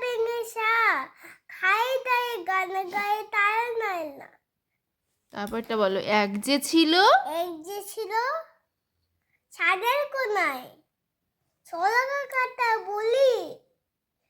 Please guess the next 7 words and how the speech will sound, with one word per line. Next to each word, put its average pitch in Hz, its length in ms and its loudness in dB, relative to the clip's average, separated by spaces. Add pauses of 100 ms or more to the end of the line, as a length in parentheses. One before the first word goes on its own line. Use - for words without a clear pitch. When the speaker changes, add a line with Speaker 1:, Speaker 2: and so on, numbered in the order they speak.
(240)
Speaker 1:
পড়ল 523 440 4 (100)
তার 508 560 2
বয়স 415 480 0
লেখা 415 640 -6 (1400)
সাতশো 466 640 -6
হাজার 440 640 0
কুলি। 320 500 -12